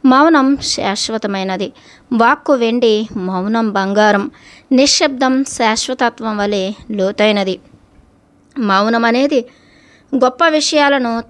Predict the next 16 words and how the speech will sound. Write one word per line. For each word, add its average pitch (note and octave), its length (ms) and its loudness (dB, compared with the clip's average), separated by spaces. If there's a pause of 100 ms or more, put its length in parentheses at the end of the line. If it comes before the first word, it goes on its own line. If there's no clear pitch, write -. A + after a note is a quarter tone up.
తమలో B3 280 0
తాము A#3+ 500 -2
రూపొందించుకునే A3+ 1000 -4 (100)
అంశం. G3+ 380 -2 (1160)
మౌనం D4 440 2
తప్ప D#4 320 0 (300)
ఆలోచన A3+ 560 0
ఫలించదు. G3+ 720 -2 (560)
ప్రసంగం D#4+ 560 2
కన్నా C#4 400 2
మౌనం G#3 600 -4
గొప్పది. G#3 400 -6 (400)
వాక్కు G#3 560 0
మానవత్వం, G#3 960 -6
మౌనం G3+ 480 -4
దైవత్వం. G#3 720 -2